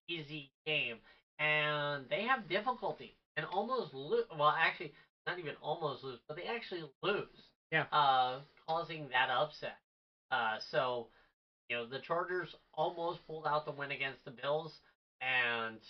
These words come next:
Speaker 2: You
Speaker 1: that
Speaker 2: could, you could also say that another trap game was, uh, Chiefs versus Raiders. You could definitely say that. Which, by the way, uh, that's a team I'm excited for. If,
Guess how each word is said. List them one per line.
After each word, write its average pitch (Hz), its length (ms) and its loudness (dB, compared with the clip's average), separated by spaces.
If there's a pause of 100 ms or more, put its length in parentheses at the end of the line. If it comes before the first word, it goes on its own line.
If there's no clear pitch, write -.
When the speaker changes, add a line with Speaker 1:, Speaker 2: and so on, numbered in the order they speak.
(220)
Speaker 2:
You 190 100 -2
Speaker 1:
that 190 220 6
Speaker 2:
could, 190 100 -2
you 202 80 2
could 202 100 8
also 202 320 6
say 180 320 8
that 170 240 2
another 180 300 4
trap 165 320 4
game 165 300 2
was, 151 300 4
uh, 156 140 4 (160)
Chiefs 190 220 0
versus 151 400 -4
Raiders. 139 500 2
You 147 120 -10
could 143 140 -18
definitely 147 400 -2
say 143 180 -2
that. 143 260 2 (540)
Which, 185 300 4
by 175 180 8
the 175 140 2
way, 165 340 6 (120)
uh, 156 240 4 (240)
that's 196 380 8
a 190 80 -8
team 196 320 0
I'm 170 160 0
excited 170 500 2
for. 127 240 -2 (640)
If, 240 260 12